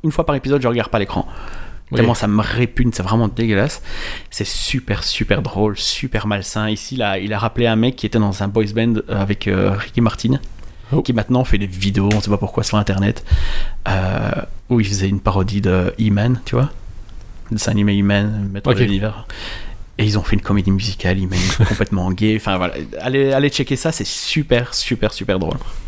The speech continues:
Speaker 2: Fantastique. Ben, un tout grand merci et, euh, on se retrouve dans
Speaker 1: J'ose pas dire la date. Par contre, allez mater des trucs parce que, euh, y, y a de quoi faire et, euh, y a pas, c'est pas un moment où on peut vraiment se plaindre qu'il y ait, qu'il y a rien en télé.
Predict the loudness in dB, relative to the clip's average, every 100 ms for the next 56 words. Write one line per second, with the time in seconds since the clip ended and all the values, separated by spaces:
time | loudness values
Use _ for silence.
0 | -10 -12 -8 0 0 0 -2 0 2 2
1 | 2 0 2 2 0 -2 -2 0 2 4
2 | 2 2 0 0 -2 0 0 0 2 2
3 | 2 0 -2 -6 -10 -8 -8 -8 -8 -8
4 | -6 -8 -8 -8 -6 -4 -4 -6 -10 -4
5 | -2 0 0 2 2 2 -2 -2 0 -2
6 | -2 0 2 2 2 0 0 0 0 -2
7 | 0 2 2 2 0 -2 -4 -4 -2 -2
8 | -2 -2 0 0 0 0 -2 -2 -2 -2
9 | -2 0 0 0 -2 -2 2 2 4 2
10 | 2 0 0 2 2 2 0 0 2 2
11 | 2 2 0 -2 0 0 0 0 -2